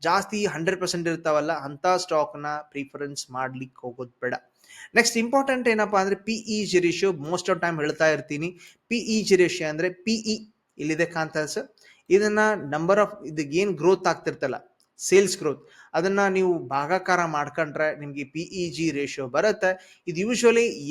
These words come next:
ಎರಡಕ್ಕಿಂತ ಅಥವಾ ಎರಡೂವರೆಗಿಂತ ಕಡಿಮೆ ಇದ್ರೆ ಬಹಳ ಒಳ್ಳೇದು ಸರ್ for investing purpose-ಗೆ.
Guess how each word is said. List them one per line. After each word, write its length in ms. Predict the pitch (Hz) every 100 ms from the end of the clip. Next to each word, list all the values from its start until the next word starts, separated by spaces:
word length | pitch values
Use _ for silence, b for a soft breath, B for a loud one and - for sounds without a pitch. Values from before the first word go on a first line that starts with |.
| 175
ಎರಡಕ್ಕಿಂತ 580 | 202 202 202 190 180
ಅಥವಾ 300 | 185 185 170
ಎರಡೂವರೆಗಿಂತ 720 | 147 160 185 170 170 160 156 165
ಕಡಿಮೆ 480 | - 147 156 160
ಇದ್ರೆ 280 | 160 143 143
ಬಹಳ 460 | 135 - - 151 190
ಒಳ್ಳೇದು 480 | 196 170 165 156 160
ಸರ್ 280 | - 196 185
for 120 | 156 151 143
investing 500 | 139 147 147 - 147
purpose-ಗೆ. 840 | 143 135 127 - 127 - 143 -